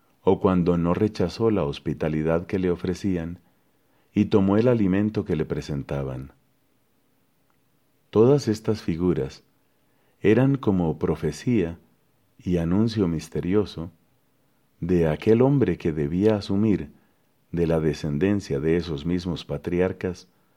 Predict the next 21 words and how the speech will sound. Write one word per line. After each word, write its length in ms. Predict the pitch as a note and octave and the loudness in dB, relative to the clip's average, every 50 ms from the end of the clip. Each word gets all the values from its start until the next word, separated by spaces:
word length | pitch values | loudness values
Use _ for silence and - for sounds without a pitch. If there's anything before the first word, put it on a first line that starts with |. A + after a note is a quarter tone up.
| _ _ _ _ _ _ _ _ _ _ | _ _ _ _ _ _ _ _ _ _
una 220 | - F2 F2 F2+ F2+ | -4 0 2 2 4
verdadera 580 | F2 F#2+ F#2 F2+ G2 F#2 F2+ G2 G#2+ G#2 G2+ | 4 4 2 2 2 2 4 4 4 4 2
naturaleza 680 | F2 D#2 C2+ - - D2+ C#2+ C#2+ C#2+ D2 C#2 - - D#2 | -2 -2 -4 -4 -4 -2 -2 -2 -2 -4 -4 -4 -4 -4
humana. 480 | D2 C#2+ C#2+ C2+ C2+ C2 B1+ C2 C#2+ _ _ _ _ _ _ _ _ _ _ _ _ _ _ _ _ _ _ _ _ _ _ _ _ _ _ _ _ _ _ _ _ _ _ _ _ _ _ _ _ _ _ _ _ _ _ _ - | -4 -4 -4 -4 -6 -6 -8 -10 -12 _ _ _ _ _ _ _ _ _ _ _ _ _ _ _ _ _ _ _ _ _ _ _ _ _ _ _ _ _ _ _ _ _ _ _ _ _ _ _ _ _ _ _ _ _ _ _ 2
Pero 260 | - A#2 A2+ A2+ A2+ | 4 6 6 6 6
todas 360 | A#2 C3+ D3+ E3+ F3 D3+ C3 | 6 6 6 6 4 2 2
estas 380 | C3 B2+ - - - A#2 G#2+ - | 2 0 0 -2 -6 -6 -4 -2
figuras 640 | - E2 D#2 E2 D#2+ D#2 - D2 D2 - - - _ _ _ _ _ _ _ _ _ _ _ _ _ _ _ - | -2 -2 0 2 0 0 0 -2 -6 -8 -14 -20 _ _ _ _ _ _ _ _ _ _ _ _ _ _ _ 0
no 180 | A#2 B2+ A#2+ | 2 2 4
podían 420 | A#2+ C#3+ D3 C3 C#3 D3 D#3+ D#3+ C#3+ | 6 6 6 8 8 6 6 4 4
realizar 600 | C3 A#2+ A2 F#2+ D#2+ D#2+ D2 - - F#2 G2+ G#2+ | 2 2 2 4 2 0 -2 0 0 0 0 0
aquel 320 | F#2+ - - G#2 G#2 G#2+ | -2 0 2 2 2 4
misterio 560 | A2 G#2 F2 - - - G2+ G2 G2+ A2+ A#2 | 2 2 0 0 -2 0 0 2 2 2 2
de 100 | G#2+ G2 | 2 0
nuestra 360 | F2+ F2 E2 D#2 - - E2 D2+ | 0 0 -2 -4 -4 -6 -6 -4
reconciliación 1080 | D2+ D#2 D2 - D#2 D2+ C#2+ D2 D#2 C#2+ C#2+ C#2+ D2 D2 - F#2 F#2 F#2 F2+ F2+ E2+ - _ _ _ _ _ _ _ _ _ _ _ _ | -2 -4 -4 -2 -4 -4 -4 -4 -4 -4 -2 -2 -4 -4 -2 -2 0 0 0 -2 -6 -8 _ _ _ _ _ _ _ _ _ _ _ _
prefijado 680 | - F2+ F#2+ F#2+ - F#2+ E2+ - - F#2+ G#2+ A#2 A2 G2+ | 0 2 2 2 2 0 -4 -2 2 2 4 4 4 4
antes 320 | F#2+ G2+ G2 - G2 F2 | 2 0 0 -2 -2 -2
de 100 | D#2+ D#2+ | -2 -4
los 240 | C#2+ C#2+ C#2+ - - | -4 -4 -6 -8 -8
tiempos, 580 | - D2+ C#2+ C#2 C2 B1+ - F#2+ F#2+ - - | -6 -6 -4 -4 -6 -8 -8 -10 -10 -10 -14